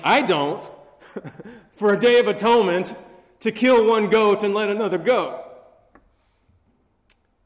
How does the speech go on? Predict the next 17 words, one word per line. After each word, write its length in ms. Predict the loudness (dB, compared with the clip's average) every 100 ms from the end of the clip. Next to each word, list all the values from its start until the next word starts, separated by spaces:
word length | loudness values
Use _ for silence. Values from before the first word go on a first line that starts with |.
| _ _ _
If 180 | -14 -6
you 540 | 0 2 0 -4 -12 -8
do 220 | -4 -2
that, 680 | -2 -2 -6 -12 -20 -20 -20 -12
you 60 |
might 240 | -10 -10 -10
not 160 | -12
want 180 | -12 -10
to 60 | -10
let 240 | -10 -10
others 260 | -12 -14 -18
know. 220 | -20 -20 _ _ _ _ _ _ _ _ _ _ _ _ _ _ _ _ _ _ _ _ _ _ _ _ _ _ _ _ _ _ _ _ _ _ _ _ _ _ _ -4
We 100 | 0
don't 200 | 0 2
do 220 | 2 2
that 220 | 2 2
anymore. 600 | 0 -2 -4 -4 -8 -12